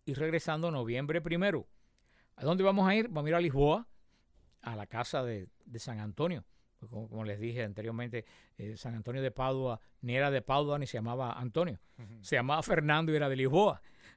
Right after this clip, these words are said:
Speaker 1: Eh, se cambió de nombre a Antonio cuando se hizo sacerdote y murió en Padua.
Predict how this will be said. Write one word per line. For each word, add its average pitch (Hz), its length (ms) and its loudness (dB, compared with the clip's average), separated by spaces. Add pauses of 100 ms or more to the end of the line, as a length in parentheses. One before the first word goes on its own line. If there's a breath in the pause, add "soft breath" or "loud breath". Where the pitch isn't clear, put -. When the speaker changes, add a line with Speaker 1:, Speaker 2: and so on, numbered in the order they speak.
(100)
Speaker 1:
Eh, 139 300 -4
se 123 140 -2
cambió 127 240 2
de 170 100 6
nombre 196 200 4
a - 20 4
Antonio 180 360 2
cuando 147 240 -2
se 131 140 -6
hizo 139 140 -6
sacerdote 175 600 -2 (280 soft breath)
y 151 80 -2
murió 139 240 2
en 139 80 -2
Padua. 170 420 2